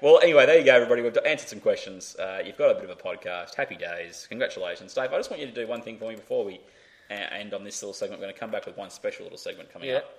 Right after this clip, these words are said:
Speaker 2: yeah.
Speaker 1: There is the ladder after twenty-six rounds. Please run through it. One, two, sixteen. Just do the order. Don't, uh,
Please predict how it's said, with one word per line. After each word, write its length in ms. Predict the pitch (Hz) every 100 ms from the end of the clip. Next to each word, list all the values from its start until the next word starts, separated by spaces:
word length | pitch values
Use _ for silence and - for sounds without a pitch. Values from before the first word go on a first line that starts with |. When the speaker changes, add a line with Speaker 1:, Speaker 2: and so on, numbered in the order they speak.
| _
Speaker 2:
yeah. 140 | 127 135
Speaker 1:
There 200 | 127 127
is 80 | 110
the 60 | 104
ladder 240 | 98 95
after 180 | 92 -
twenty-six 500 | - 110 - 95 -
rounds. 300 | 90 92 90
Please 300 | - 101 95
run 140 | 101
through 200 | - 101
it. 60 | 92 - _ _ _
One, 180 | 95 98
two, 220 | 95 95
sixteen. 400 | 85 101 - 92
Just 140 | 87 -
do 100 | 101
the 120 | 95
order. 220 | 95 92
Don't, 200 | 90 87
uh, 80 | 82